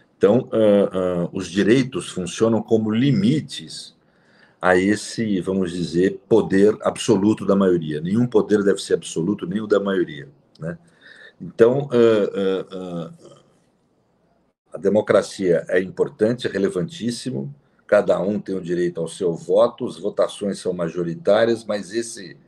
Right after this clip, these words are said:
essas decisões majoritárias devem ser contidas pelos direitos fundamentais.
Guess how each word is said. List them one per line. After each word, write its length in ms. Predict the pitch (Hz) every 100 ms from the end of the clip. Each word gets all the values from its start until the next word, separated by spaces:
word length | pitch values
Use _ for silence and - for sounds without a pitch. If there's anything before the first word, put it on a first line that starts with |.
| _ _ - - -
essas 320 | 95 117 92
decisões 580 | 101 104 98 90 101 85
majoritárias 760 | 95 90 92 87 98 101 110
devem 260 | 98 104 101
ser 240 | - 107
contidas 680 | - 123 98 - 131 101 95
pelos 260 | - 95 92
direitos 320 | 90 90 -
fundamentais. 880 | 95 87 90 85 71 69 67 _